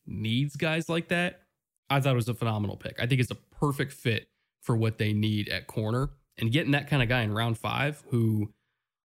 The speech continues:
I mean, I'm not guaranteeing it, but I'm saying he has a decent chance of one day becoming a starter.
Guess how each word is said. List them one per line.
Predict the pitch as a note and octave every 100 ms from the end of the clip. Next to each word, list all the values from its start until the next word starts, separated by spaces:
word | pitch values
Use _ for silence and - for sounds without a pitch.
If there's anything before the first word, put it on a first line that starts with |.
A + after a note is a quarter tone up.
| _ _ -
I |
mean, | - A2
I'm | A#2+
not | A2+ - -
guaranteeing | B2 A#2 A2 C3 C3 D3
it, | D#3+ C3
but | A2
I'm | G#2+
saying | - B2
he | A#2 B2+
has | A#2
a | G2+
decent | - C#3 C3+ C#3
chance | - C3+ C3+
of | A2
one | A2 C3
day | B2
becoming | A#2 G#2+ A#2+ -
a |
starter. | - A#2 C3 F#3+ A3+